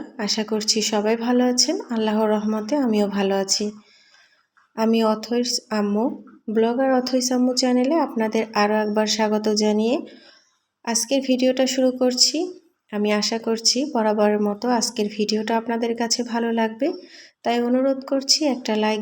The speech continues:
দিয়ে সম্পূর্ণ ভিডিওর সঙ্গেই থাকুন। এই ভিডিওটা ছিল গত বৃহস্পতিবার দিনের। আপনাদের ভাইয়া দুপুরে স্কুল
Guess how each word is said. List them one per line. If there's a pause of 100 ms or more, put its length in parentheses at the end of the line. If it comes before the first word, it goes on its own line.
দিয়ে (120)
সম্পূর্ণ (120)
ভিডিওর (120)
সঙ্গেই
থাকুন। (540)
এই
ভিডিওটা
ছিল (240)
গত (160)
বৃহস্পতিবার (120)
দিনের। (520)
আপনাদের (100)
ভাইয়া
দুপুরে (260)
স্কুল